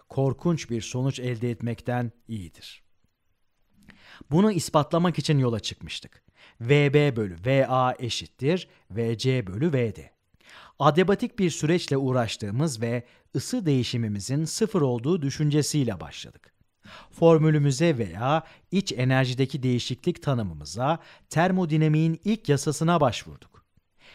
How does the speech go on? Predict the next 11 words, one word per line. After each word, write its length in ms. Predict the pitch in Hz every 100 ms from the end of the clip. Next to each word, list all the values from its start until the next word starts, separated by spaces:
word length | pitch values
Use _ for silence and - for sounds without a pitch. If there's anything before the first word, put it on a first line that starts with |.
| _ -
İç 220 | 202 -
enerjide 640 | 156 139 139 139 131 135
bir 200 | 127 131
değişiklik 640 | 120 123 110 - - - 110
varsa 500 | 135 139 - 139 165 - -
sistem 520 | - 135 - 190 190
tarafından 640 | 175 143 139 127 120 135
yapılan 440 | 131 131 135 143 143
işe 340 | 113 147 156
eşit 360 | - 127 160 143
olmalıdır. 680 | 117 90 80 71 - -